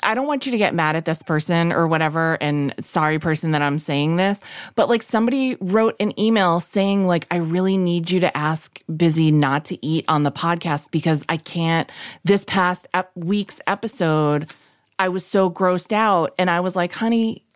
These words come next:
bunch, she didn't eat anything on this week's past episode. So you imagined it. Like, you, you're so scared of it happening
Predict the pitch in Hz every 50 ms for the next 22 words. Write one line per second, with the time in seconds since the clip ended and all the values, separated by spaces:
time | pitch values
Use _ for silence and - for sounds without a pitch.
0 | _ - - 185 170 - 202 208 202 180 135 - - - - - - _ _ _
1 | _ _ - - - 220 226 240 240 233 - - 214 226 233 208 185 180 165 -
2 | 175 160 160 151 147 147 147 147 147 - - 160 143 - - - - 160 147 139
3 | - - 123 156 - 147 - - 147 135 127 120 131 - - - - - - -
4 | - - 196 185 180 175 160 160 180 190 190 196 185 180 165 160 175 202 202 170
5 | 175 165 151 143 135 117 80 - - _ - - 190 190 - - 196 202 - -
6 | 185 165 - 180 165 170 214 214 - - - 240 220 214 214 - - - - 196
7 | 202 208 202 196 190 180 - 185 180 175 175 175 - 226 233 240 247 254 269 277
8 | 277